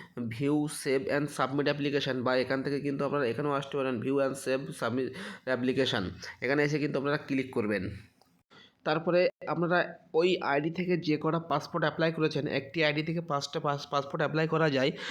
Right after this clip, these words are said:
তো যে কটা পাসপোর্ট অ্যাপ্লাই করেছেন আপনাদেরকে সামনে কিন্তু এরকম জায়গায় কিন্তু শো হবে এবং দেখতে পাচ্ছেন আমি কিন্তু পাঁচটায় অ্যাপ্লাই করেছি। তো এখান থেকে কবে অ্যাপ্লাই করেছি ডেটগুলো কিন্তু এই ধারে কিন্তু দেখতে পাচ্ছেন। উম, প্রথম দু-, করেছিলাম দশ বারো দু হাজার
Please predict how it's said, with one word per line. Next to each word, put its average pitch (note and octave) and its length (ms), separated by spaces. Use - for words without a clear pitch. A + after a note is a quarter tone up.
তো D3 80
যে C#3+ 200
কটা D#3 160
পাসপোর্ট D#3 360
অ্যাপ্লাই D3+ 240
করেছেন D#3+ 260
আপনাদেরকে D3+ 380
সামনে D3 240
কিন্তু D#3 480
এরকম C#3 360
জায়গায় C3 220
কিন্তু D3 200
শো C#3 300
হবে C3+ 340
এবং C3+ 180
দেখতে C3+ 220
পাচ্ছেন D#3+ 220
আমি C#3 160
কিন্তু D3+ 260
পাঁচটায় C3 460
অ্যাপ্লাই C#3+ 260
করেছি। D3 440
তো C#3+ 120
এখান D3+ 320
থেকে D#3+ 180
কবে C3+ 220
অ্যাপ্লাই D3+ 280
করেছি D#3 260
ডেটগুলো C#3 480
কিন্তু D3+ 380
এই C#3 180
ধারে D3 200
কিন্তু D3 180
দেখতে C3 300
পাচ্ছেন। D#3 360
উম, C#3 120
প্রথম D#3 560
দু-, C#3 160
করেছিলাম D3 640
দশ C3+ 260
বারো C#3 220
দু C3+ 80
হাজার C#3 160